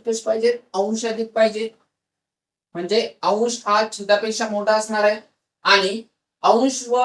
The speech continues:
छेदातील फरक वेगवेगळा असताना, फरक कसा इथे वेगवेगळा आहे, अशा वेळेस अपूर्णांकाचा लहान मोठेपणा ठरवायचा आपल्याला, ठीक आहे? तर यामध्ये बघा, पाच छेद दोन, स-, पंधरा छेद सात, आठ छेद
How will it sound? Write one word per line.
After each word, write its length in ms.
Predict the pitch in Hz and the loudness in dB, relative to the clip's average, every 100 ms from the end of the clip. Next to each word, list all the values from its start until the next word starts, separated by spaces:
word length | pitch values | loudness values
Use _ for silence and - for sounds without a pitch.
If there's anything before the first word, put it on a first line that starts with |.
| 247 - | 0 -2
छेदातील 640 | 233 208 214 214 226 226 | -2 0 -2 -2 -4 -4
फरक 520 | - 226 202 208 - | 0 4 4 2 -4
वेगवेगळा 720 | 180 208 202 214 233 240 262 | 2 4 6 10 10 10 4
असताना, 420 | 247 - 196 151 - - | 2 0 -4 -6 -10 -6
फरक 240 | 180 202 240 | -2 -2 -2
कसा 180 | 233 240 | 0 0
इथे 260 | 240 240 143 - _ _ _ _ 160 | 4 2 2 -4 _ _ _ _ 0
वेगवेगळा 520 | 185 190 214 226 233 | 2 2 2 6 6
आहे, 220 | 233 190 - _ _ _ _ _ 180 | 6 2 -2 _ _ _ _ _ -8
अशा 260 | - 247 | 0 2
वेळेस 440 | 226 220 226 - _ | 2 0 -2 -6 _
अपूर्णांकाचा 880 | 180 - 220 214 214 196 214 220 220 | -6 -2 -2 0 -2 -2 0 0 0
लहान 340 | 196 180 185 190 | 2 2 0 -4
मोठेपणा 440 | 180 - 180 196 220 _ _ _ 180 | -8 -8 -6 -8 -10 _ _ _ -10
ठरवायचा 460 | 156 165 165 185 | -4 -2 0 0
आपल्याला, 300 | 170 165 165 165 _ _ - | -2 -2 -4 -6 _ _ -14
ठीक 140 | 170 | -6
आहे? 120 | 214 226 _ _ _ _ _ _ | -6 -8 _ _ _ _ _ _
तर 180 | 202 202 | 4 6
यामध्ये 420 | 202 196 214 220 | 6 2 0 0
बघा, 260 | 220 220 226 226 _ _ _ - | 2 4 2 -2 _ _ _ -2
पाच 300 | 185 196 - | 0 0 -2
छेद 200 | 214 196 | -4 0
दोन, 260 | 202 214 220 | 0 0 -2
स-, 180 | - 202 - _ - | -6 -8 -10 _ -6
पंधरा 320 | 202 196 202 | -2 0 -2
छेद 200 | - _ | -6 _
सात, 300 | - 208 208 - | -4 -2 -4 -2
आठ 260 | 175 185 - | -2 -2 -6
छेद 160 | 196 | -8